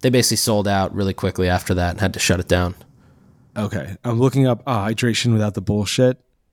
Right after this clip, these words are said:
Speaker 2: Uh, the first is an ad by L M N T, but I don't know who it was. Um,
Speaker 1: No, it's not that one. It was for a brand called Caged. I'm gonna send you the link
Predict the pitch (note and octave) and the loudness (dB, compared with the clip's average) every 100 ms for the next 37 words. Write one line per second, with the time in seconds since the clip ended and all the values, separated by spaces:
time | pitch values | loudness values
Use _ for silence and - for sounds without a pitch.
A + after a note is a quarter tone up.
0 | _ G#2 G#2+ B2+ - E3+ - C#3 A#2+ C3+ | _ -14 -12 -8 0 2 2 0 -2 0
1 | B2+ A#2 A2+ - B2+ A2+ G#2+ G#2+ G#2 - | 0 0 -2 -2 -2 0 0 0 -2 -2
2 | A2 G2 E2+ - F2+ G2+ G#2+ A2 G#2 G2 | -2 -4 -6 -8 -2 2 2 0 0 -2
3 | F2+ E2+ _ _ F#2 B1 B1 C2 - - | -2 -10 _ _ -10 -10 -12 -12 -8 -8
4 | _ - - C3+ B2+ A#2+ A2+ G2+ - A#2+ | _ -20 -6 0 2 2 0 0 -2 -2
5 | A2 G#2 G2 - C#3+ C#3 E3 C#3 A2+ B2+ | 0 0 -2 0 0 2 4 4 4 2
6 | B2 B2+ G2+ - A2+ G#2 F#2+ G2+ - - | 2 0 -2 -2 2 2 2 -2 -6 -10
7 | _ _ _ _ _ _ - B2 C#3 - | _ _ _ _ _ _ -8 -2 0 0
8 | - D3 D3+ D3 C3+ A2 A2+ A2 G2+ - | 0 2 4 4 2 2 2 0 -2 -8